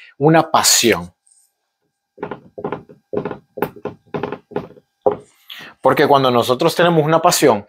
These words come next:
lógicamente lo llevamos a niveles muy superiores si en verdad es lo que queremos. Ahora, número tres va a ser, eh, con esta pasión,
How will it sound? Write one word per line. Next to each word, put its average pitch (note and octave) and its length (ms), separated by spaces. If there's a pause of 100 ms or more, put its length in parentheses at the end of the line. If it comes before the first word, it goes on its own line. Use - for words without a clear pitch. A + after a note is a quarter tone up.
(320)
lógicamente C3+ 1120
lo A#2 560 (260)
llevamos B2+ 420
a C3+ 60
niveles A#2 340
muy A#2+ 160
superiores G#2+ 640
si - 180
en G#2+ 100
verdad G#2+ 300
es A2+ 80
lo G#2 160
que F#2 160
queremos. - 580 (460)
Ahora, A#2 360 (220)
número F3+ 420
tres - 600 (460)
va C#3 80
a - 20
ser, D#3+ 480 (680)
eh, C3 380
con D#3+ 260
esta D4+ 360
pasión, A3 800